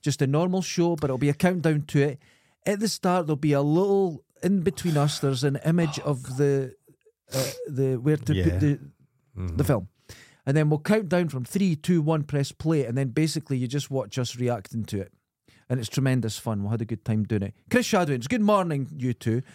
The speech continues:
Speaker 1: I hope you had a good weekend. I was working and made some cash. Can't complain. Can't complain. I had a woman with massive, massive cheekbone implants. She
Speaker 2: Oh,
Speaker 1: looked
Speaker 2: that's
Speaker 1: like
Speaker 2: so common.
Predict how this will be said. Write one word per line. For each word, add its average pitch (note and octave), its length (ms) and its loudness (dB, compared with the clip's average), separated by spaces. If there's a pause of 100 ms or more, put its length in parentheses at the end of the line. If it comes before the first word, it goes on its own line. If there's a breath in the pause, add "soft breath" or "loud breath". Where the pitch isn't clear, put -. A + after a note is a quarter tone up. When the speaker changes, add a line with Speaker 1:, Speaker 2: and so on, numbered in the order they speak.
(200 loud breath)
Speaker 1:
I C3+ 100 2
hope D#3+ 220 2
you E3 60 0
had D3+ 100 0
a D#3+ 40 -2
good C#3+ 160 -2
weekend. D#3+ 560 -2 (320 soft breath)
I C3 100 2
was B2+ 180 -2
working D3 360 -2
and C#3 80 0
made C#3 160 -2
some A#2+ 180 -4
cash. C3 460 -4
Can't B2 260 -2
complain. A2+ 480 -2 (1600)
Can't A2+ 220 0
complain. G2 500 -2 (400 soft breath)
I A#2 80 2
had C3 160 4
a A#2 60 2
woman B2 360 0
with A2 260 -4
massive, B2+ 680 0
massive B2 680 -2
cheekbone A#2+ 500 -4
implants. G#2 640 -6 (340 soft breath)
She - 140 -4
Speaker 2:
Oh, B2 60 2
Speaker 1:
looked B2+ 160 0
Speaker 2:
that's B2 100 -6
Speaker 1:
like B2 140 0
Speaker 2:
so A#2 80 -14 (100)
common. - 400 -20